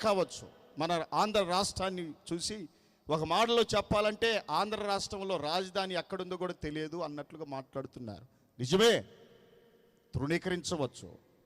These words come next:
త్రోసేయవచ్చు, లేకపోతే నిందించవచ్చు, లేకపోతే "ఏలదే ముందులే" అని అనవచ్చు.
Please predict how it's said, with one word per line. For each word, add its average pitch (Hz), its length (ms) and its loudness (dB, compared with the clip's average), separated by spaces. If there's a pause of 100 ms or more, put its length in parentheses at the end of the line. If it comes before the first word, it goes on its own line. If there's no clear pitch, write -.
(380)
త్రోసేయవచ్చు, 220 800 6 (760)
లేకపోతే 233 560 6
నిందించవచ్చు, 214 800 2 (100)
లేకపోతే 208 300 0 (140)
"ఏలదే 233 280 4
ముందులే" 233 400 4 (640)
అని 185 120 4
అనవచ్చు. 160 500 0